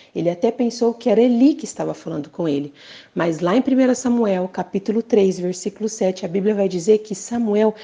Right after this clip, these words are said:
ainda não conhecia o Senhor. A palavra do Senhor ainda não tinha sido revelada a ele. E é isso mesmo, ele não tinha um nível de intimidade. Então era muito comum ele se perder, se confundir, não saber quem realmente estava falando com ele.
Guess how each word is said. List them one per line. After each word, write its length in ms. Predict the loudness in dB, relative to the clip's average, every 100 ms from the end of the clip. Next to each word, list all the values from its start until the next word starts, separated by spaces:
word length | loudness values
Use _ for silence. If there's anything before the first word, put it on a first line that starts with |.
| -14
ainda 400 | -4 0 2 2
não 440 | 2 4 4 4 2
conhecia 600 | 2 2 2 -2 -2 -2
o 60 |
Senhor. 400 | -2 -6 -4 -4 -8 -12
A 80 | -6
palavra 480 | 0 4 4 4 -2
do 80 |
Senhor 340 | -4 -4 -2 0
ainda 240 | 0 0
não 220 | 0 -2
tinha 220 | -2 -4 -6
sido 280 | -8 -10
revelada 580 | -4 -2 0 0 0 0
a 40 | 0
ele. 300 | 0 -2 -8 -20 -14 2
E 80 | 4
é 80 |
isso 260 | 4 2 0
mesmo, 320 | 2 2 0
ele 100 | -2
não 140 | 0 -2
tinha 320 | -2 -2 -2 -6 -6
um 120 | 2 6
nível 320 | 6 4 0
de 100 | -2
intimidade. 600 | 0 0 2 2 2 -2
Então 120 | -6
era 160 | -4 2
muito 300 | 2 2 0
comum 340 | -2 0 -2 -4 -20 -4
ele 160 | -2 -2
se 180 | -2 0
perder, 460 | 4 4 6 4
se 140 | 2 0
confundir, 560 | 0 2 0 2 2
não 140 | -2 -2
saber 500 | -4 0 -2 -2 -6
quem 220 | 0 2
realmente 440 | 4 4 4 4 2
estava 280 | 0 -2
falando 400 | 0 -2 -4 -4
com 160 | -4 -4
ele. 220 | -4 -8